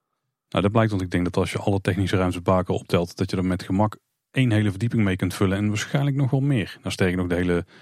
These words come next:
kelder is er al bijna mee gevuld. Dus ik denk dat je er technisch gezien zeker anderhalve verdieping van de zeven mee kunt vullen.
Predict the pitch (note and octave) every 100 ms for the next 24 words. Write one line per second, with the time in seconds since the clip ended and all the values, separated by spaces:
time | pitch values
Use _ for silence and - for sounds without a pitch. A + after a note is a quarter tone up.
0 | - - G#2+ F#2+ A2+ G#2+ F#2 F2 F2 E2+
1 | E2 E2 F#2 G#2+ G#2 G#2 G#2 G#2 G2+ G2
2 | A2 - A2 A2+ A2 A#2 A2+ - - _
3 | _ _ - F2+ C3 D#3+ - - D#3+ C#3
4 | C3+ A#2 A2 B2+ B2+ A2+ A2+ A2+ G2+ A2+
5 | G2+ G#2 G2+ G2 C3+ -